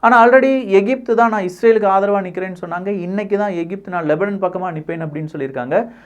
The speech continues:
அப்போ எகிப்தினுடைய ஏர்ஸ்பேஸை ஈரான் பயன்படுத்துவார்களா அப்படிங்கிறது ஒரு கேள்வியாக இருக்குமாயின், ஈரான்ல இருந்து தான் ஒரு தாக்குதல் வருது, ஈரான்ல தான் ஒரு மிசைல்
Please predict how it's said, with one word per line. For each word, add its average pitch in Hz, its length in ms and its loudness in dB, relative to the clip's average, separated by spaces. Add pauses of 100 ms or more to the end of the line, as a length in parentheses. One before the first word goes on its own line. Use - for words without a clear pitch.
அப்போ 208 320 4
எகிப்தினுடைய 240 720 2 (100)
ஏர்ஸ்பேஸை 190 720 0
ஈரான் 196 480 -2
பயன்படுத்துவார்களா 165 920 0 (120)
அப்படிங்கிறது 131 380 -6
ஒரு 175 200 0
கேள்வியாக 175 520 -4
இருக்குமாயின், 123 640 -4 (120)
ஈரான்ல 262 460 4
இருந்து 240 160 0
தான் 262 160 4
ஒரு 220 160 6
தாக்குதல் 208 400 4
வருது, 175 320 0
ஈரான்ல 226 260 4
தான் 214 160 2
ஒரு 180 60 -2
மிசைல் 170 480 -2